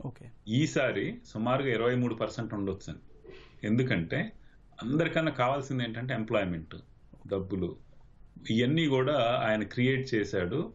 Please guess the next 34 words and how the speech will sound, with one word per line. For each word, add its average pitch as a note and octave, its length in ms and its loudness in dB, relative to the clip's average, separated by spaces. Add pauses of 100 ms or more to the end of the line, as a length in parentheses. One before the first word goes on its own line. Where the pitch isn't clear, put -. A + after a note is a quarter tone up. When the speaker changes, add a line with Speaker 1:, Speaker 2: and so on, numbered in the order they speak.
(340)
Speaker 2:
కాబట్టి A2+ 380 2
కనపడకుండా A#2 600 0
కూడా G2 240 2
నల్లవాళ్ళు G2+ 520 0
వేయొచ్చు F#2 420 0
అని F2+ 100 2
అన్నది F2+ 380 0
ఒక, F#2 220 0
ఒక F2 300 2
అభిప్రాయం G#2+ 500 2
ఉందండి. G2 420 -2
ఏదైనా C3+ 380 4
జరగవచ్చు G#2 520 -2
చివరి G2+ 160 -6
వరకు. F#2 360 -6
Speaker 1:
ఓకే. A#2 200 -4
Speaker 2:
But A2 180 -4
this A2 160 -2
is A2 220 -4
an G2+ 60 -6
assessment. F2 600 -6 (640)
ఇక C3 120 2
ఓడిపోతే D#3+ 640 2 (300)
Speaker 1:
సార్, A#3+ 180 10 (140)
ప్రెసిడెన్షియల్ A3 720 12
డిబేట్ F#3 360 12
అనేది F#3+ 480 10 (260)
చాలా F3 180 12
ఇంపార్టెంట్ D#3+ 500 10
థింగ్ B2+ 200 8
అమెరికన్ D3 460 10
ఎలక్షన్ C3+ 340 6
ప్రాసెస్‌లో. B2+ 420 4
Overall G#3 560 12